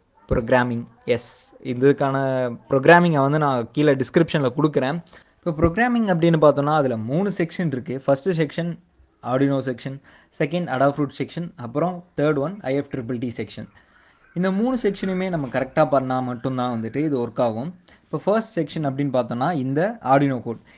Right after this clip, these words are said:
இந்த Arduino கோட்ல நீங்க எதுவுமே பெருசா சேஞ்ச் பண்ண வேண்டியதில்லை. ஒரு அஞ்சு லைன் மட்டும் நீங்க சேஞ்ச் பண்ணா போதும். அது என்ன அப்படின்னா, இங்க relay one D naught அப்படின்னு நான் கொடுத்துருப்பேன். இந்த relay one D naught அப்படிங்கிறது உங்களுக்கும் சேம் தான், அதை நீங்க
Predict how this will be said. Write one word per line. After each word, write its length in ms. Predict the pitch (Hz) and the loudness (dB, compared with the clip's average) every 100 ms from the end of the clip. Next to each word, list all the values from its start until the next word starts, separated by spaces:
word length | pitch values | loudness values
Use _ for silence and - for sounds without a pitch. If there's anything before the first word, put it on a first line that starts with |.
| _ | _
இந்த 160 | 147 160 | 2 4
Arduino 260 | 220 220 | 4 0
கோட்ல 300 | 170 151 151 | 2 2 0
நீங்க 180 | 170 131 | -2 -2
எதுவுமே 500 | 113 117 127 185 190 | -2 -2 0 0 0
பெருசா 360 | 170 143 147 143 | 0 0 0 -2
சேஞ்ச் 160 | 139 139 | -2 -2
பண்ண 180 | 143 131 | -2 -2
வேண்டியதில்லை. 580 | 123 117 113 107 117 196 - - - - | -2 -2 -2 -2 -4 -4 -10 -20 -20 -2
ஒரு 180 | 165 156 | 2 4
அஞ்சு 300 | 156 175 196 | 4 4 4
லைன் 220 | 180 185 | 4 2
மட்டும் 220 | 170 175 | 0 0
நீங்க 140 | 160 | -2
சேஞ்ச் 220 | 127 135 135 | -2 -4 -2
பண்ணா 200 | - 127 | 0 0
போதும். 420 | 113 110 127 196 196 - _ | -2 -6 -6 -8 -12 -20 _
அது 140 | 135 135 | -4 -2
என்ன 280 | 156 190 151 | 0 2 0
அப்படின்னா, 520 | 127 127 170 226 254 _ _ | -2 -4 -4 -6 -10 _ _
இங்க 220 | 139 131 | -4 -2
relay 300 | 123 160 185 | 0 0 0
one 280 | 170 175 185 - 131 | 2 0 -2 -12 -2
D 140 | 147 156 | 0 2
naught 300 | 143 127 123 | 2 0 0
அப்படின்னு 160 | 139 | -2
நான் 140 | 135 120 | -2 -4
கொடுத்துருப்பேன். 540 | 127 120 113 127 214 - - _ | -6 -8 -8 -8 -10 -14 -20 _
இந்த 180 | 139 160 | -2 2
relay 160 | 214 | 2
one 200 | 202 190 | 2 2
D 120 | 165 160 | 2 2
naught 280 | 160 147 | 2 2
அப்படிங்கிறது 300 | 123 127 139 | 0 -4 -2
உங்களுக்கும் 460 | 175 135 143 160 160 151 | -2 0 2 2 0 -4
சேம் 140 | 127 | -4
தான், 140 | 143 | -4
அதை 100 | 143 | -4
நீங்க 160 | 123 | -4